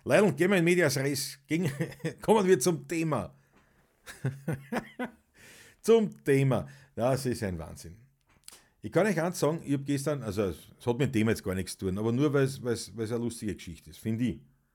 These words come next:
Hm. Lustig nicht im Sinne vom Lachen, aber halt interessant.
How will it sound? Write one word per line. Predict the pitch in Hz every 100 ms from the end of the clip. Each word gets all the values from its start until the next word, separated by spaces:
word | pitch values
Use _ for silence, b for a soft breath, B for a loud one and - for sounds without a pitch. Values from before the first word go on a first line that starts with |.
| _ _ _ _ _ _ _ _
Hm. | - 90 - _ _ _ _ _ _ _ _ _ _
Lustig | 120 127 - 113
nicht | 107
im | 117
Sinne | 107 120
vom | 107 113
Lachen, | 90 95 120
aber | 107 101
halt | 107
interessant. | 104 95 101 - 82 78